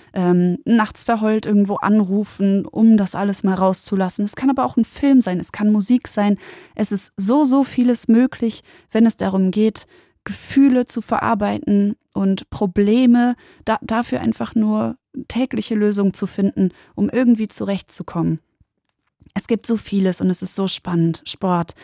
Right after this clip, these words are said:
Tanzen, Verdrängung. Wir kennen's alle, im Ansatz haben wir wahrscheinlich alles schon mal ausprobiert. Und ich sehe gerade, es meldet sich noch jemand, und zwar der Peter. Und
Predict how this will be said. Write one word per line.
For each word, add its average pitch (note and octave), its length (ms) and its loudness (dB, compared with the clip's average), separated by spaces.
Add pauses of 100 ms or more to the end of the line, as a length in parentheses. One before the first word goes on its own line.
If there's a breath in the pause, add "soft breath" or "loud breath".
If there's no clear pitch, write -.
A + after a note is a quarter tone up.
(200 loud breath)
Tanzen, G3 440 2
Verdrängung. G3 640 2 (420 soft breath)
Wir G3+ 100 -2
kennen's C4+ 300 4
alle, A#3+ 320 0
im G#3+ 160 2
Ansatz A#3 420 2
haben A3 140 2
wir G#3+ 100 -2
wahrscheinlich A3+ 460 0
alles B3+ 280 -2
schon A#3+ 120 4
mal B3 100 2
ausprobiert. F#3 720 -4 (500 loud breath)
Und F#3+ 480 0
ich G#3 120 -4
sehe D4 200 2
gerade, A#3+ 300 -4
es - 140 -4
meldet A#3 280 2
sich - 220 -6
noch F#3+ 200 -2
jemand, E3 640 0
und F#3+ 120 -12
zwar G3+ 120 -4
der G3 80 -2
Peter. C4 560 -2 (640 loud breath)
Und A3+ 520 2